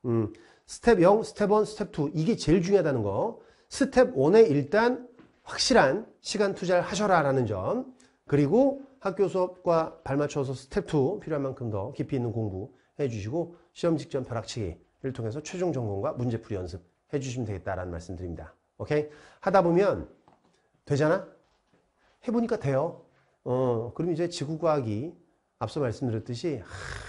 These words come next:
다른 과목 공부하다 조금 힘들고 지쳤을 때 <laughs> 자꾸 지구과학 책을 찾게 되는, 어, 그런 경험을 하시게 될 수도 있습니다. 오케이? 자, 어쨌든 힘내주시고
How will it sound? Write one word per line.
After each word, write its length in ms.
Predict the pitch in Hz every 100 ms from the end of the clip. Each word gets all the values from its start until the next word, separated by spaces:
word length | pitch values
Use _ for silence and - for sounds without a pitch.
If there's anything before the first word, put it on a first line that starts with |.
| - -
다른 200 | 147 170
과목 280 | 170 160
공부하다 360 | 156 147 151 143
조금 260 | 175 170 156
힘들고 340 | 202 180 156
지쳤을 440 | - 135 120 127
때 360 | 110 95 139 208 - _ -
<laughs> 1040 | 784 1077 - - - - - - - - -
자꾸 260 | 180 214
지구과학 480 | - 208 247 233 220
책을 260 | - 202 226
찾게 260 | - 247
되는, 580 | 214 190 165 180 262 - - - -
어, 400 | 127 123 113 - _
그런 420 | 123 127 123 - - _ _ _ _ -
경험을 760 | - 123 131 110 98 156 202 - _ -
하시게 540 | 175 156 175 170 170
될 180 | 143 120
수도 180 | - 214
있습니다. 720 | - 110 87 90 135 180 -
오케이? 260 | - 190 190 - - _
자, 300 | 123 110 -
어쨌든 280 | 117 139 131
힘내주시고 680 | 156 196 151 117 127 170 170